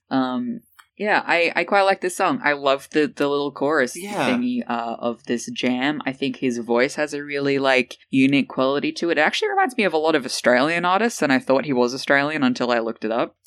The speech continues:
Speaker 1: Um,
Speaker 2: Mm.
Speaker 1: uh, I'm very familiar with this type of indie boy <laughs> Australian voice,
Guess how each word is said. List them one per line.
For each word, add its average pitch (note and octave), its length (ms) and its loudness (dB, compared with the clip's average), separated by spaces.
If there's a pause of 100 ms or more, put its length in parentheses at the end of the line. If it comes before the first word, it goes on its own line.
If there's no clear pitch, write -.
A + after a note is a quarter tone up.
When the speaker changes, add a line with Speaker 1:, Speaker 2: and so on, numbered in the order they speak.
(160)
Speaker 1:
Um, B2 360 0
Speaker 2:
Mm. A2 560 -4
Speaker 1:
uh, A#2 300 -2 (160)
I'm A#2+ 160 0
very B2 160 2
familiar A#2+ 380 0
with A#2 160 -2
this A#2 160 -4
type B2 240 -4
of A2 80 -6
indie A#2+ 280 0
boy A#2 300 0 (100)
<laughs> - 80 -20
Australian C#3 640 2
voice, C#3 420 -2